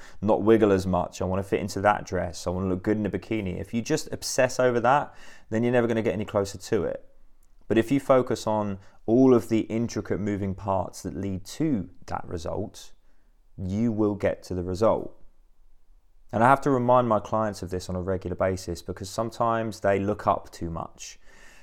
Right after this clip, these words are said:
They kind of look up from the page and they look at the grand scheme of things, which is important to do from time to time, don't get me wrong.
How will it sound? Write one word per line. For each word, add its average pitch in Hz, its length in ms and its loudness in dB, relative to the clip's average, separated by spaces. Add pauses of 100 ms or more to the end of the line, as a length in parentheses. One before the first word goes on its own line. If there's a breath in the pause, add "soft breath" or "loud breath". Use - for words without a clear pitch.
They 101 140 -4
kind 92 220 -2
of 90 100 -6
look 104 220 2
up - 180 6
from 110 180 -4
the 107 60 0
page 107 680 2
and 90 120 -4
they 90 100 -2
look 98 180 -4
at - 80 -8
the 95 80 -4
grand 104 400 -2
scheme 127 320 -4
of 101 60 -6
things, 87 320 -8
which 180 180 -8
is 277 140 0
important 202 540 -4
to - 80 -4
do 120 180 0
from 104 160 -8
time 95 300 -4
to - 120 -18
time, 85 440 0
don't 95 180 -2
get 90 160 -8
me 95 80 -6
wrong. 101 340 2